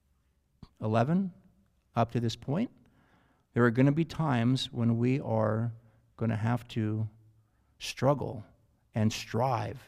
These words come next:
to be submissive and sanctified. But the Lord will bless that. The Lord will honor that. And so we see here, we have his gracious attention upon the righteous. And to think of the Lord,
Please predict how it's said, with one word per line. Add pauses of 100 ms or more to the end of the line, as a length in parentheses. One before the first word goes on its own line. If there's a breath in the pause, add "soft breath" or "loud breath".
(160)
to
be
submissive
and
sanctified.
But
the
Lord
will
bless
that. (440 soft breath)
The
Lord
will
honor
that. (1300)
And
so
we
see
here,
we
have
his
gracious
attention (480 soft breath)
upon
the
righteous. (880)
And
to
think
of
the
Lord,